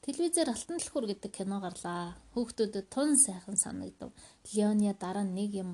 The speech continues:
удтал бодож байсан нь, "Буратиног жинхэнэ жүжигчин жүжиглсэн үү?" гэж асуув. "Жинхэнэ" гэж Таня хариулав. "Пьеро мөн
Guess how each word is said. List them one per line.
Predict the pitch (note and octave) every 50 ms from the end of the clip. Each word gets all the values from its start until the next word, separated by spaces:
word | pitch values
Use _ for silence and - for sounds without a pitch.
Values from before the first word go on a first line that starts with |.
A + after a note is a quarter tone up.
| -
удтал | - A3+ C4+ - - - - - B3 A#3 A#3 G#3+
бодож | G3 F3 - - F#3 -
байсан | - E3+ F3+ - - - F#3 E3+ - -
нь, | _ _ _ _ _ _ _ _ _ _ _ _
"Буратиног | _ - F3+ F#3+ G3+ G3+ - - A3 G#3 A3 B3 C4+ C4 - _ _ _ _ _ _ _ _
жинхэнэ | - - A3 B3 A#3+ - F#4 F#4 -
жүжигчин | C#4 G#3 - - - - - A3 G3 F3+
жүжиглсэн | F#3+ E3+ - - - F#3 - - - G#3+ B3
үү?" | C#4+ - - _ _ _ _ _ _ _ -
гэж | G#3 G#3 G3+ -
асуув. | - - - - G3 - _ _ _ _ _ _ _ _ - - - _ _ _
"Жинхэнэ" | _ - G#3+ F#3+ F#3 - - F3+ F#3+ A3 B3 B3+ A3 - -
гэж | D#3+ - - - -
Таня | - G3 F#3+ A3+ A#3 A#3+ A#3+ G3
хариулав. | G3 - - E3 - - F3+ - - _ _ _ _ _ _ _ _ _ _ _ _
"Пьеро | - - C#4 D#4 E4 F4 E4+
мөн | D#4+ D#4 D4+